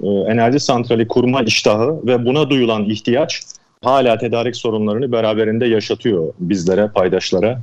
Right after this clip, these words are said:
Örneğin, e, güneş enerjisi panellerinde ya da invertörlerde bazı ana kalem mallarda aşırı talebe bağlı olarak hem bölgesel hem de global aslında sıkıntılar var. E, biz burada, e, Serafin marka güneş panellerinin de,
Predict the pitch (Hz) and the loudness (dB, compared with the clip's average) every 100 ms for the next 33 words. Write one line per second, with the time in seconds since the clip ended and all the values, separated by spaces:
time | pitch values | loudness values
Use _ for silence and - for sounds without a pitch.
0 | - - 107 107 104 101 - _ - 80 | -4 0 2 4 2 0 -6 _ -4 0
1 | 82 107 110 117 110 101 90 - - 104 | 2 4 4 2 2 2 2 -2 0 0
2 | 104 98 95 95 92 98 98 95 98 190 | 2 2 2 2 2 4 4 4 2 0
3 | - - - 104 107 107 101 107 101 104 | -4 -16 -8 -2 0 0 0 0 0 0
4 | 147 131 127 127 127 117 131 120 107 104 | 0 0 0 0 0 -2 -2 0 0 0
5 | 95 107 110 107 104 131 170 113 - 127 | 0 2 2 2 2 0 0 -2 -2 -2
6 | - 113 101 101 98 104 135 120 151 165 | 0 0 2 2 2 2 2 0 -2 -2
7 | 143 143 131 120 127 170 151 147 135 120 | -2 0 2 2 0 0 0 0 0 2
8 | 127 127 143 107 - 123 143 - 123 110 | 2 2 0 0 -2 -2 -2 -2 -2 2
9 | 113 110 95 131 - _ _ _ 71 139 | 2 4 2 0 -6 _ _ _ -2 0
10 | 180 175 196 185 185 - 147 147 139 135 | 2 4 4 4 4 2 2 2 2 -2
11 | - 151 143 143 165 156 147 160 151 143 | -2 -2 0 0 0 0 0 0 0 0
12 | 151 147 - 147 143 147 151 151 139 131 | -2 -2 -2 0 4 2 2 0 2 2